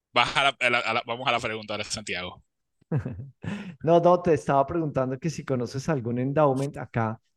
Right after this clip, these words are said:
Speaker 2: que sea fácil de, de, de, de revisar, de, de decir, "Bueno, efectivamente en República Dominicana sí existe esto".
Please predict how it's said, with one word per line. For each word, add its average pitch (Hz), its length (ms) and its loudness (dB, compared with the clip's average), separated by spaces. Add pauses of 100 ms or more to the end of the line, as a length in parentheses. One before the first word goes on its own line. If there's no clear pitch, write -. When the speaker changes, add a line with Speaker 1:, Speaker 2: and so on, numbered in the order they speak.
(160)
Speaker 2:
que 135 120 -4
sea 127 220 4
fácil 131 400 0
de, 123 300 2
de, 104 540 -2 (460)
de, 110 260 -2 (100)
de 107 260 -4
revisar, 120 800 2
de, 104 380 -4
de 95 100 -16
decir, 101 300 -10
"Bueno, 117 200 -4
efectivamente 113 520 -4
en 131 60 -6
República 113 400 -4
Dominicana 107 420 -4
sí 135 140 -6
existe 127 540 -2
esto". 113 340 -8